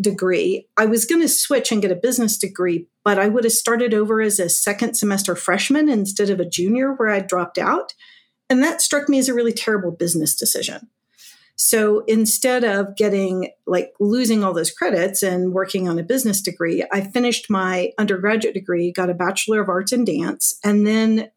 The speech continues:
immediately went into the M B A program. And what had happened in the interim was that I had started working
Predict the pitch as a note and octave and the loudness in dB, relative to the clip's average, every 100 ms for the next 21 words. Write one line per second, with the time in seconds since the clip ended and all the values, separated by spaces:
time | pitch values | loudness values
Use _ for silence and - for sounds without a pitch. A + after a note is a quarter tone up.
0 | _ A3+ A3 A#3+ C#4+ C4+ A#3 G#3+ G3+ G3 | _ 2 4 4 4 2 0 0 2 0
1 | F#3+ F3 E3 D3+ F3+ C4+ C4+ E3 - - | 0 -2 -2 0 0 0 -2 -4 -4 -6
2 | - _ _ - - - - _ A3 A3 | -8 _ _ -20 -20 -20 -20 _ 0 2
3 | A3 - - C4+ C4 G3+ - F#4 - C#4 | 2 0 0 0 2 0 0 0 2 2
4 | A#3 G3+ - G4 - A3+ G3+ G3+ G3 G3 | 2 2 0 0 0 0 2 2 0 0
5 | G#3 G3 F#3+ G3 F#3 - G#3 G#3 A3 F3+ | 0 0 0 -2 -2 -2 0 0 0 0
6 | F#3+ F#3 - F3+ F3+ F3 | -2 -2 -2 -2 0 -4